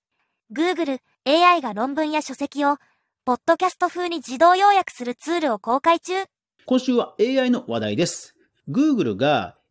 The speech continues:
Speaker 2: エーアイを使って論文や書籍を要約するというサービスを発表しました。ただまあ、現在はベータテスト中で、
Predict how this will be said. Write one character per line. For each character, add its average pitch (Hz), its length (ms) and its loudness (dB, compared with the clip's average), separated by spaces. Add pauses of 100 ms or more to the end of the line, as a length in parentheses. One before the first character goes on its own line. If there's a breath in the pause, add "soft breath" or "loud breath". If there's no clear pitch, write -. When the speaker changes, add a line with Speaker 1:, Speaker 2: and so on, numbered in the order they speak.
Speaker 2:
エ 139 80 2
ー 247 140 2
ア - 20 4
イ 277 60 2
を 139 120 0
使 - 160 -8
っ - 100 -8
て 95 200 -10 (180)
論 190 340 0
文 208 280 -2
や 226 260 -2
書 - 180 -4
籍 151 320 -4
を 120 160 -4 (200 soft breath)
要 185 200 2
約 226 220 -4
す - 80 -6
る 214 60 -8
と - 240 -6 (120)
い 127 60 -4
う 123 100 -2
サ 131 180 -2
ー 117 60 0
ビ 110 80 -4
ス - 140 -4
を 240 80 0
発 123 240 -6 (160)
表 104 160 -4
し - 80 -10
ま 131 80 -2
し - 60 -8
た。 - 180 -8 (300 soft breath)
た 294 80 -2
だ 247 100 2
ま 214 220 2
あ、 - 20 -8
現 233 280 2
在 147 180 0
は 110 260 -10
ベ 160 200 0
ー 175 80 -6
タ 170 240 2
テ 170 180 -6
ス - 60 -12
ト 180 120 -4
中 175 280 -2
で、 214 360 0